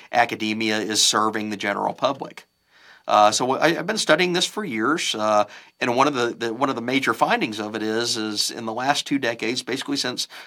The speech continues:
about two thousand to the present, academia has shifted sharply leftward, like, aggressively leftward. Uh, the political left used to be a plurality, but there were also moderate and conservative minorities.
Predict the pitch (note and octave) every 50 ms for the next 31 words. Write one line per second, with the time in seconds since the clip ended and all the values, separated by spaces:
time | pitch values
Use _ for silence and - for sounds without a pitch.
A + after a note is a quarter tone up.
0 | - - - A2 A2 A#2 A2+ A#2+ C3+ - - - - C#3 B2+ B2 - A2+ A#2+ A#2+
1 | A#2+ B2+ A#2 B2 A2 G#2+ - A2+ F2 F#2+ - C#3 D3 E3 F3+ D3 A2+ A2+ A2+ -
2 | - - - - - - - - _ - C3 B2+ C3 - C3+ B2+ B2+ C3 B2+ B2+
3 | B2+ B2+ B2 A#2+ A2+ A#2 A2 G#2 - - D#3 C3 B2+ - - A#2+ A2 - - -
4 | - - _ - - - - - - D#3+ D3+ D#3+ D#3+ E3 A#2+ A#2+ A#2 A2 G#2 A2
5 | G#2+ G#2+ - - - - - - - - - - _ _ _ _ _ _ _ _
6 | - _ - A2+ G#2+ A2+ G2+ - A#2+ C3+ C#3+ C#3 - C3 - G2+ G#2 F#2+ - -
7 | - - - - - - - - - - - - - - - _ - G#2+ G#2+ G#2
8 | G#2 G#2 G2 G2+ - - D#3+ C#3+ C3+ - B2+ C#3 C#3 C3+ C3+ - C#3 D3 C#3+ -
9 | D#3+ C#3 D3 C3 A#2+ A#2+ - - D3 C#3 B2 A#2+ A#2+ B2+ C3 C#3+ D#3 D#3 D3+ D3+
10 | C#3+ - - B2 A#2 A#2+ B2 B2+ B2+ C#3 - - C3+ A#2+ A2+ A2+ B2 B2+ B2+ C3
11 | C3 B2 - - A2+ A2 A2+ A2+ - A2+ G#2+ - - B2 B2 B2+ C3 C3 A#2+ A#2
12 | A#2 A2+ A2 G2+ G2+ A2 G#2+ G#2+ G#2+ A#2 B2+ C#3 D3 E3 F3+ E3+ F3 -